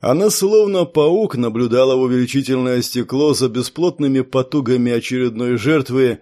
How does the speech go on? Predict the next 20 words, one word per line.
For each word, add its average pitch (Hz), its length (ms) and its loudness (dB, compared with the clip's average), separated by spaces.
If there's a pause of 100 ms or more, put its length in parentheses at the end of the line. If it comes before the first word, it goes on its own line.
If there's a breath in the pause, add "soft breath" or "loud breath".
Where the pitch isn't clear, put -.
(160 soft breath)
чей 185 200 -4
встревоженный 175 680 0
разум, 147 580 0
окутанный 160 480 0
липкой 147 380 0
паутиной, 143 880 0
бился, 147 500 -4
как 135 280 -4
попавшая 135 640 0
в - 60 -8
сети 135 320 -2
муха, 147 640 -2 (160)
и 139 160 0
удовлетворённо 175 960 2
прыскала 170 640 0
от 165 80 -2
смеха, 165 480 -2
потирая 131 580 0
свои 123 300 -2
маленькие, 120 800 -2